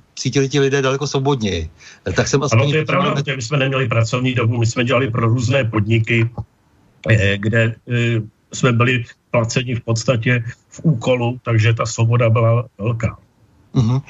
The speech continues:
Speaker 1: Takže tam jsi se, eh, zabýval teda softwarem?
Speaker 2: Ano.
Speaker 1: A pak teda přišel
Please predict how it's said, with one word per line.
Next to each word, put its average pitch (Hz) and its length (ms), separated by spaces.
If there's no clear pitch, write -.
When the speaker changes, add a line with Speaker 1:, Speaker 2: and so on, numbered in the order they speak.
Speaker 1:
Takže 117 220
tam 139 140
jsi 143 140
se, 160 120
eh, 123 460
zabýval 123 460
teda 127 180
softwarem? 139 760
Speaker 2:
Ano. 120 300
Speaker 1:
A 120 380
pak 127 220
teda 156 180
přišel 135 500